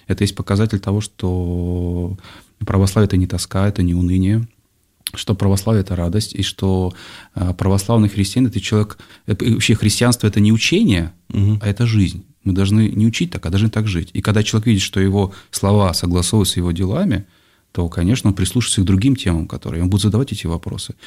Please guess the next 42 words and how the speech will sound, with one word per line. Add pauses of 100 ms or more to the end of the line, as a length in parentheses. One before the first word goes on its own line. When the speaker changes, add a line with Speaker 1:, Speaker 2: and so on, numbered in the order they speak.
(200)
Speaker 1:
До
сих
пор
вот
люди
звонят,
э,
и
говорят:
«Мы
не
знали,
что, (600)
э, (360)
можно
вот
так»,
да.
То
есть, (580)
конечно,
самое
основное,
два
наших
у
нас
таких,
можно
сказать,
врага,
или
не
врага,
а
две
Speaker 2:
Мгм.
Speaker 1:
такие
плотины,
которые
нам
тяжело